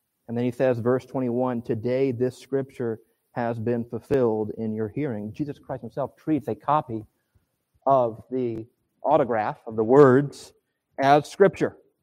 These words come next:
So I think that, that, that begins to kind of answer the question that, uh, that was asked last time about, uh, copies. But if there's any follow-up, uh, we can, uh, we can discuss that down the road as well.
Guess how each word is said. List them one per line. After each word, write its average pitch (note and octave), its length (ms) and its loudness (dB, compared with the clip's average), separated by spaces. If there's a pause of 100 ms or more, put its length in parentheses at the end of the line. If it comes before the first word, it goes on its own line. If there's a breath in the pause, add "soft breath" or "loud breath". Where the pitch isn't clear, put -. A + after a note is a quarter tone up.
(1040)
So D#3 60 -8
I - 20 -6
think D3+ 120 -8
that, C3 140 0
that, D#3+ 160 -2
that E3 100 0
begins D3+ 360 -2
to C3 60 -4
kind B2+ 160 -2
of G#2 80 -2
answer B2+ 460 -2 (320)
the - 80 -10
question A#2+ 540 -2
that, A2 280 -8
uh, G#2+ 220 -2 (260)
that A2 120 -4
was G#2+ 100 -4
asked A#2 380 -6
last A2 340 -4
time G2+ 180 -8
about, G2+ 460 -4 (480)
uh, G2+ 220 -12 (100)
copies. A#2 640 -2
But G#2+ 160 -4 (180)
if - 140 -20
there's A#2+ 140 0
any A#2+ 160 -2
follow-up, A#2 720 2 (420)
uh, G#2+ 360 -6 (300)
we A#2+ 160 2
can, G#2+ 360 -4
uh, G2 240 -6 (880)
we A2 80 -6
can G#2 260 -8
discuss - 360 -6
that G#2+ 240 -6
down G#2 180 -2
the F#2+ 60 -8
road G2 340 -4
as - 120 -20
well. G2 260 -10